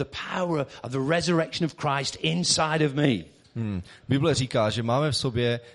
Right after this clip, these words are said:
Speaker 2: a, moc znovu vzkříšeného Krista.
Speaker 1: Come on, do you believe that?
Speaker 2: Věříte tomu?
Speaker 1: And so if, if, if I, if I carry the, the same power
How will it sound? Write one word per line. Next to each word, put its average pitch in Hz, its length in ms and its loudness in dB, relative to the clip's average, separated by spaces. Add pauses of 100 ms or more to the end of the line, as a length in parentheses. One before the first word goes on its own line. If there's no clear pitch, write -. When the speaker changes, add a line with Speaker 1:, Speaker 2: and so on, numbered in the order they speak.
(120)
Speaker 2:
a, 101 140 -2
moc 131 440 -2
znovu 127 800 -2
vzkříšeného 117 760 -2
Krista. 110 500 -2 (300)
Speaker 1:
Come 202 140 6
on, 165 140 8
do 123 60 -4
you 135 60 -2
believe 180 400 2
that? 85 200 -4 (360)
Speaker 2:
Věříte 160 440 8
tomu? 175 380 4 (1200)
Speaker 1:
And 190 120 4
so 254 380 6
if, - 240 -4
if, - 300 -4 (400)
if 190 180 0
I, 247 380 0 (160)
if - 140 -8
I 226 180 0 (200)
carry 190 520 0 (680)
the, 180 120 2 (100)
the 170 140 2
same 233 480 2
power 190 640 0